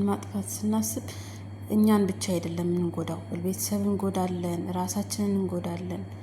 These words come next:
እ፣ በጣም ከባድ ነው። በስደት ላይ ሆኖ ራስን ማጥፋት ለቤተሰብ በጣም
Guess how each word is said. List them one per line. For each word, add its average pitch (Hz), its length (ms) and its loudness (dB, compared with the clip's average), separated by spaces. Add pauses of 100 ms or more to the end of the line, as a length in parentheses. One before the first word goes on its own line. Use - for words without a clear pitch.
(400)
እ፣ 196 120 -4 (1160)
በጣም 202 320 -2
ከባድ 190 380 -2
ነው። 175 120 2
በስደት 190 460 -2
ላይ 196 160 0
ሆኖ 185 200 2 (120)
ራስን 185 360 0
ማጥፋት 180 420 -2 (600)
ለቤተሰብ 214 540 2 (540)
በጣም 214 380 -2